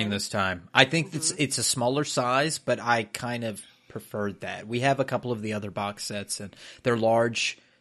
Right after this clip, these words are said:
Speaker 2: They're, they're good for what they are, but I, I kinda thought this one was kinda cute,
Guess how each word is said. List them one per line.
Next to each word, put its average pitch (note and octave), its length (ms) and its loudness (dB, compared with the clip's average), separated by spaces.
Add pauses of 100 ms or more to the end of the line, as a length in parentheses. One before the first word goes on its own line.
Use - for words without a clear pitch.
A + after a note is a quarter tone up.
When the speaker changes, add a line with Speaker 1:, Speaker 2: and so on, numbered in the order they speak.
Speaker 2:
They're, A2+ 240 2
they're G2+ 180 -4
good A2 540 -2
for B2 140 -4
what A#2 160 -2
they A2 140 -6
are, A2+ 360 -4
but G#2+ 140 -6
I, G#2 240 2 (180)
I G2 80 -8
kinda G2+ 280 -10
thought A2+ 220 -8
this - 180 -6
one B2+ 140 -6
was B2+ 120 -4
kinda D#3 200 0
cute, F3 420 -4